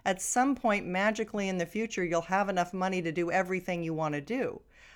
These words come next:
I just don't agree with that because, as you know, life is short. I have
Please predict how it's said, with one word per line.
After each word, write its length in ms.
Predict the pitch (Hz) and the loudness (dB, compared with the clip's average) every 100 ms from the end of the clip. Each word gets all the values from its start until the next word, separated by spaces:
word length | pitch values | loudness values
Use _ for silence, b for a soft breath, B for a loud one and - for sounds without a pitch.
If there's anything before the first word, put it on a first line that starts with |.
| B B - | B B 0
I 100 | 294 | 2
just 220 | 294 233 | 2 0
don't 160 | 220 196 | 0 0
agree 240 | 165 220 | 0 0
with 180 | 233 208 | 0 0
that 320 | 139 - - | 0 -2 -4
because, 460 | 175 - 180 180 - b b b b b - | -6 -2 0 -2 -8 b b b b b -2
as 180 | 165 180 | -2 0
you 100 | 311 | -2
know, 440 | 269 143 139 220 - - | 0 0 0 -2 -8 -14
life 420 | 156 160 165 185 | -2 2 2 2
is 100 | 269 | -4
short. 600 | - - 160 160 196 - - - - - | -4 0 2 2 0 -4 -20 -20 -20 -6
I 140 | - 151 | -2 0
have 340 | 160 160 151 | 0 -2 -4